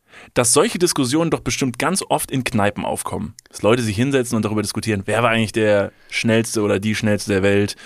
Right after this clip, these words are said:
was ist eigentlich der größte Baum der Welt, whatever. Und im August neunzehnhundertfünfundfünfzig hat Beaver dann die erste Auflage, Auflage herausgebracht, in der so interessante Rekorde verzeichnet waren. Und seitdem ist das Ding immer größer geworden und heute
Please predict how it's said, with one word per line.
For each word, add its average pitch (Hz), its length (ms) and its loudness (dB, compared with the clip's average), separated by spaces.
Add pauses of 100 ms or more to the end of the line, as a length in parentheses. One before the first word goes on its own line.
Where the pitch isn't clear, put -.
(320)
was 123 180 0
ist 117 120 0
eigentlich 110 220 0
der 104 160 0
größte 110 500 2
Baum 104 260 2
der 101 120 0
Welt, 98 320 2
whatever. 92 400 0 (360)
Und 139 120 0
im 165 100 0
August 143 440 2
neunzehnhundertfünfundfünfzig 165 1160 0
hat 135 120 0
Beaver 127 400 -2
dann 117 300 2
die 113 140 -4
erste 160 400 0
Auflage, 107 440 0 (200)
Auflage 113 380 -2
herausgebracht, 120 600 0 (320)
in 120 140 2
der 139 180 4
so 170 200 2
interessante 151 500 0
Rekorde 127 360 0
verzeichnet 127 540 -2
waren. 160 240 2 (240)
Und 113 140 0
seitdem 160 320 2
ist 139 120 -2
das 120 100 -2
Ding 127 320 0
immer 254 240 2
größer 151 380 2
geworden 98 440 2
und 101 160 -2
heute 156 420 0